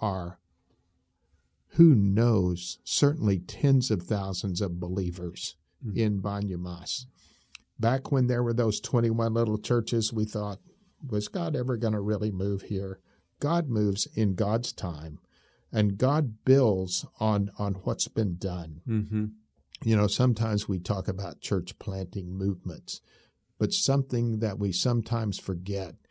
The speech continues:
Speaker 1: is that before virtually any church planting movement takes off, there has been somebody who has been picking up the rocks,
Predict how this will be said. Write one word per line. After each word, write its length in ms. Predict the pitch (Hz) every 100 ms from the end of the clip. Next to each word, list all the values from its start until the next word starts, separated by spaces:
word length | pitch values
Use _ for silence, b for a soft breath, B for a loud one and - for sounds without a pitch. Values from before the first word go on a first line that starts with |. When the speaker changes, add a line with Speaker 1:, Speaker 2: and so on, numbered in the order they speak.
| b b b
Speaker 1:
is 220 | 110 101
that 260 | 110 98 104
before 680 | 101 - 139 143 143 135 120 _ _ _ _ _ _ _ _ -
virtually 680 | 123 143 - 135 117 113 - 123
any 280 | 131 131
church 460 | 123 - 127 113 -
planting 480 | 123 123 110 113 107
movement 540 | 107 117 113 107 98 - -
takes 400 | 127 120 - - -
off, 520 | 113 98 82 - - _ _ _ _ _ _ _ _ _ _ -
there 220 | 120 110
has 180 | 98 -
been 420 | 113 107 98 104 _
somebody 920 | - - - 160 151 92 82 90 - _ _ _ _
who 220 | 120 107
has 260 | 95 101 -
been 400 | 107 104 87 - -
picking 400 | - 143 - 131
up 180 | 127 127
the 140 | 123 104
rocks, 680 | 90 95 87 - - -